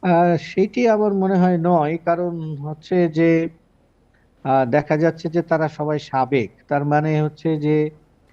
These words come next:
যিনি সরকারি পদে ছিলেন, তাকেও অব্যাহতি দেয়া হয়েছে, সরকার অব্যাহতি দিয়েছে। আবার, আহ, এনসিপির যিনি ছিলেন, তিনিও সাবেক,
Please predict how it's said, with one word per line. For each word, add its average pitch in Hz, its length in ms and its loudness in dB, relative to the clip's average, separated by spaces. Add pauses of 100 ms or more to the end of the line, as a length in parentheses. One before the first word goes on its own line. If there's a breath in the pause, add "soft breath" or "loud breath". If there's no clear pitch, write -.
(120)
যিনি 139 300 -4
সরকারি 143 520 -2
পদে 147 260 -2
ছিলেন, 143 380 -2
তাকেও 143 540 -4
অব্যাহতি 143 500 -6
দেয়া 139 280 2
হয়েছে, 139 280 -4
সরকার 139 440 -4
অব্যাহতি 139 520 -2
দিয়েছে। 143 420 0
আবার, 139 320 2
আহ, - 1080 -2
এনসিপির 135 640 0
যিনি 135 420 -2 (160)
ছিলেন, 139 340 0
তিনিও 135 540 0
সাবেক, 131 420 -4